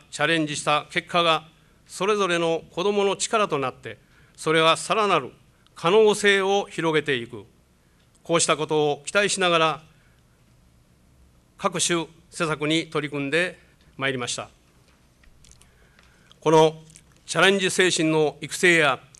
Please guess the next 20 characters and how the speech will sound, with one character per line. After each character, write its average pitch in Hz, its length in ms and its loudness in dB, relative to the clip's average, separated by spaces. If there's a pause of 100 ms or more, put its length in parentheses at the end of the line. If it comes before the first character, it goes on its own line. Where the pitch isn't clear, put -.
(520)
体 208 180 4
力 165 220 2
の 151 320 2
向 170 160 0
上 175 180 2
に 160 140 0
つ 160 120 -6
い 165 60 0
て 147 100 -2
は、 131 220 0 (1000)
今 175 200 6
後 175 100 6
の 160 300 4
積 - 300 -8
極、 202 240 -6
え 120 340 -6
ー、 - 200 -20
つ - 120 -4
い 190 80 2
て、 160 80 0